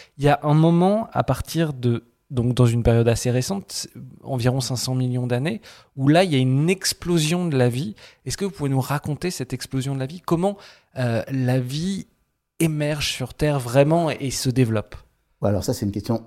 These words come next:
Speaker 2: extrêmement compliquée, surtout pour un climatologue qui n'est pas biologiste. Mais ce qui est important de comprendre,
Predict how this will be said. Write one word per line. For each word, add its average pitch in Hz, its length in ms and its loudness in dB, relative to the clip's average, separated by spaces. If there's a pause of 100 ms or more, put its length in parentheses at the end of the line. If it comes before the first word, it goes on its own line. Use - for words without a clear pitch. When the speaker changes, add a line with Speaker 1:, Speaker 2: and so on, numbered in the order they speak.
(200)
Speaker 2:
extrêmement 110 420 -2
compliquée, 110 400 0
surtout - 320 -4
pour 101 180 -2
un 95 60 2
climatologue 104 480 2
qui 127 120 -6
n'est 98 100 0
pas 98 100 0
biologiste. 104 520 -2
Mais 104 220 -2
ce - 200 -14
qui 165 160 2
est 160 40 6
important 131 400 -2
de 117 60 2
comprendre, 151 560 -4